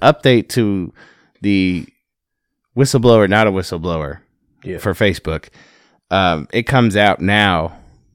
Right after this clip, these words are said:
Speaker 1: This came out, like, three or four days ago, that Facebook spent, like, four hundred nineteen million dollars, uh, putting money towards, uh,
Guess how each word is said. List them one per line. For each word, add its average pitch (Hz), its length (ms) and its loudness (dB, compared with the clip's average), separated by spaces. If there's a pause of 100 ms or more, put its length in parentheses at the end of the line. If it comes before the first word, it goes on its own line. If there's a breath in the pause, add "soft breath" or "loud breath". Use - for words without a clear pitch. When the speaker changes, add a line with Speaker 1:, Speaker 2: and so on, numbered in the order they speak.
(260)
Speaker 1:
This 107 180 -4
came 107 180 0
out, 87 160 0
like, 82 180 -6
three 104 200 -2
or 92 60 0
four 104 180 0
days 95 220 0
ago, 85 340 -6 (640 soft breath)
that 95 160 -4
Facebook 120 440 -2
spent, - 280 -4
like, 85 180 -6
four 120 220 -6
hundred 113 300 0
nineteen 98 580 -2
million 98 340 0
dollars, 87 600 -4 (1080)
uh, 76 260 -6 (760)
putting 90 240 -4
money 95 300 -2
towards, 90 680 -8 (100)
uh, 76 280 -6